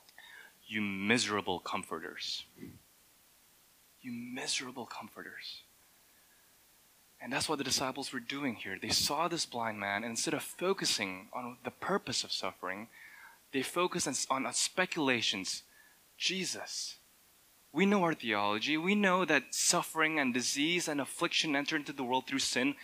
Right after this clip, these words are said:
So, so it must be, Jesus, that this man or this man's parents had sinned. What is it? What was the cause of it? Tell us. You see? And there's a kind of, um, self-righteousness to that too. We, we feel this in our own hearts. We do it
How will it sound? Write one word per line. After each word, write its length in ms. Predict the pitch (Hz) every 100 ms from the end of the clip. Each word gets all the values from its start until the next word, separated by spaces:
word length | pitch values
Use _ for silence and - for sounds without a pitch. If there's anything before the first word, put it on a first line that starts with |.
| - -
So, 220 | - 151
so 200 | - 156 151
it 100 | 147
must 580 | 143 175 208 - 156
be, 220 | 165 175 135
Jesus, 680 | 104 90 - 85 - - - - - - 127
that 120 | 120
this 220 | 151 -
man 260 | 135 139 147
or 80 |
this 240 | 131 127 139
man's 400 | 131 127 - - -
parents 420 | - 147 143 -
had 160 | 127
sinned. 500 | - - 165 135 85 - - - - _ _ -
What 180 | 147 185
is 180 | 160 -
it? 120 | - _ _ _ _ _ _ _ _ _
What 180 | - 165
was 140 | 170 175
the 80 |
cause 380 | - - 156 131
of 120 | 104
it? 120 | 82 - - _ _ _
Tell 300 | - - 139
us. 420 | 151 - - - - _ - -
You 80 | 110
see? 260 | - 123 - - - - - - -
And 80 | 151
there's 120 | 165
a 40 | -
kind 240 | 262 247
of, 120 | 202 -
um, 300 | 147 135 - - -
self-righteousness 1040 | - 214 208 139 151 202 214 196 185 -
to 60 | 156
that 180 | 165 -
too. 220 | - 175
We, 220 | 180 208
we 160 | 202 226
feel 260 | - 277
this 220 | 220 196 170
in 60 |
our 120 | 185
own 100 | 190
hearts. 360 | 151 226 151 -
We 100 | 233
do 300 | - 190
it 100 | 190